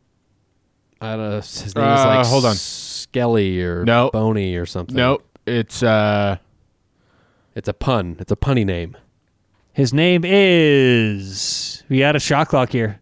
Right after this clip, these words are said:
Speaker 2: Uh,
Speaker 1: The wheels are
Speaker 2: God
Speaker 1: moving in
Speaker 2: damn
Speaker 1: his
Speaker 2: it.
Speaker 1: brain.
Speaker 3: Guys,
Speaker 1: I can
Speaker 3: it's
Speaker 1: see
Speaker 3: a
Speaker 1: it.
Speaker 3: week zero
Speaker 2: Oh, it's name
Speaker 3: quiz.
Speaker 2: zero.
Speaker 3: There you go. His name is Zero.
Speaker 1: Oh,
Speaker 3: Okay.
Speaker 1: right.
Speaker 3: And then also week zero. So the name of this is a team who plays, uh, week zero.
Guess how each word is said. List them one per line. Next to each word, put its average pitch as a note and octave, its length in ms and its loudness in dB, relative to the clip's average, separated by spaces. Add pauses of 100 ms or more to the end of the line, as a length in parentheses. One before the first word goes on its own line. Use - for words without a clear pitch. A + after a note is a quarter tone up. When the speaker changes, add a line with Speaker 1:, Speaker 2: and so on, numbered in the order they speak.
(120)
Speaker 2:
Uh, E3 580 4
Speaker 1:
The D#3+ 60 4
wheels D#3+ 180 4
are F3+ 40 4
Speaker 2:
God F#3 200 6
Speaker 1:
moving D#3+ 220 4
in F#3+ 60 6
Speaker 2:
damn G3+ 200 6
Speaker 1:
his G3+ 80 6
Speaker 2:
it. F#3 40 6
Speaker 1:
brain. D#3 120 4
Speaker 3:
Guys, F#3+ 240 4
Speaker 1:
I - 20 -10
can G3+ 100 2
Speaker 3:
it's F#3 100 0
Speaker 1:
see - 180 4
Speaker 3:
a F3+ 100 4
Speaker 1:
it. E3 80 2
Speaker 3:
week A#3 440 0 (160)
zero C#3+ 840 4
Speaker 2:
Oh, F3+ 160 6
it's D3+ 180 0
name E3 120 4
Speaker 3:
quiz. F3+ 100 6
Speaker 2:
zero. C#3+ 340 6 (420)
Speaker 3:
There B2+ 140 2
you C3+ 80 4
go. G#2+ 140 0
His A#2 160 0
name C3+ 120 2
is B2+ 80 2
Zero. A#2 220 2
Speaker 1:
Oh, G#2 520 2 (300)
Speaker 3:
Okay. D3+ 200 2
Speaker 1:
right. F2+ 120 -2 (100)
Speaker 3:
And F#3 100 2
then G3 120 2
also G3+ 340 4
week C#3+ 180 4
zero. C#3 260 4
So E3 140 0
the D3+ 120 0
name D#3+ 160 0
of C#3+ 60 2
this D3+ 160 0
is C#3 60 0
a B2 40 -2
team E3+ 220 0
who C3 60 2
plays, G#2+ 500 -2
uh, G#2+ 180 0
week G#2+ 160 0
zero. G#2 300 -2